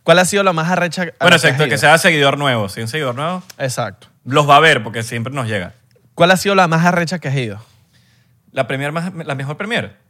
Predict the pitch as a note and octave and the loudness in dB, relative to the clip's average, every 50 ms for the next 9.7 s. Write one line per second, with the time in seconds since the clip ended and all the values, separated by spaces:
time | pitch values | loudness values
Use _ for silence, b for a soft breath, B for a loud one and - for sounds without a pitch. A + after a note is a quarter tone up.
0 | _ _ _ - - - D#3 C#3+ B2+ - B2+ A2+ - - A#2+ A2 G#2+ A2 A2 A2+ | _ _ _ -10 -4 0 0 2 2 0 -2 -4 -4 -4 -4 -4 -4 -4 -6 -8
1 | A2 G#2 - - _ _ _ _ _ _ _ _ _ _ _ - - _ _ _ | -8 -10 -10 -14 _ _ _ _ _ _ _ _ _ _ _ -20 -20 _ _ _
2 | _ _ _ _ _ _ - B B B B B B B B B _ _ _ _ | _ _ _ _ _ _ -20 B B B B B B B B B _ _ _ _
3 | _ _ _ _ - D3+ C#3+ D#3+ E3 - G3 - - D#3 D3+ F3+ F#3+ F#3 - A3 | _ _ _ _ -8 -6 -6 -6 -6 -8 -12 -8 -4 -2 -2 0 -2 -2 -4 -6
4 | G#3+ A3 A3+ G#3+ G#3 F#3+ E3 D#3+ D3+ D3 D3+ - - D3 C#3+ C3+ - C#3 C3+ B2 | -6 -6 -6 -6 -6 -6 -8 -8 -8 -8 -8 -8 -10 -10 -10 -10 -10 -10 -10 -10
5 | A#2 - - E3 E3+ F#3 G3+ G#3+ G#3+ G#3 A3 A3 A3 G#3+ G#3 G3+ - _ _ _ | -10 -6 -2 0 0 0 0 -4 -4 -6 -8 -8 -8 -10 -14 -18 -20 _ _ _
6 | _ _ _ _ _ _ _ _ _ - B2+ A#2+ C3+ B2 B2 C#3 E3 F3+ - _ | _ _ _ _ _ _ _ _ _ -12 -10 -6 -6 -6 -6 -6 -8 -12 -14 _
7 | _ _ _ _ _ - B2+ A#2+ - C#3 B2+ B2 B2 B2 B2 B2 A#2+ A2+ G2+ F#2+ | _ _ _ _ _ -8 -6 -6 -4 -4 -2 0 2 2 2 0 -2 -4 -6 -8
8 | F#2 F#2 - - - - - B2+ A2+ _ _ _ _ _ _ _ - C3 C3 C#3 | -8 -10 -10 -12 -14 -14 -14 -14 -16 _ _ _ _ _ _ _ 0 2 2 4
9 | C#3 D3 C#3+ C3+ B2+ C3 B2 B2+ A2+ G#2 G#2 G#2 A2 | 2 2 2 0 -2 -4 -6 -8 -10 -12 -14 -20 -20